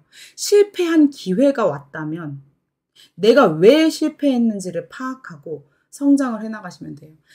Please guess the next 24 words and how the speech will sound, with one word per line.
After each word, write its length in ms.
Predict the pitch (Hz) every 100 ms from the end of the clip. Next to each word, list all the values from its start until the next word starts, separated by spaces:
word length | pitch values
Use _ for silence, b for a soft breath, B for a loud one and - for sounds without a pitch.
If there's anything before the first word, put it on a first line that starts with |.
| b
지금 300 | - 247 262
제 100 | 233
산하에 360 | 180 247 233 220
굉장히 340 | 175 175 220
많은 300 | 190 151 170
분들이 260 | 175 160 156
직급 300 | - - -
도전을 260 | - 165 160
하고 140 | 156
계시는데, 640 | 156 139 156 180 240 151 b b b
직급 360 | - 202 294 -
도전을 400 | 254 240 233 240
순탄하게 640 | 440 466 - 480 403 285
하신 340 | 269 302 277
분이 160 | 269 269
한 160 | 330 453
분도 240 | 453 349
안 200 | - 170
계세요. 340 | 220 220 160 - _ _ _ _ -
제가 220 | 190 220 220
그분들 480 | 220 254 254 240
모든 420 | 170 190 233 262 226
분들에게 640 | 190 185 165 165 320 392 _ _
다 480 | - 190 247 320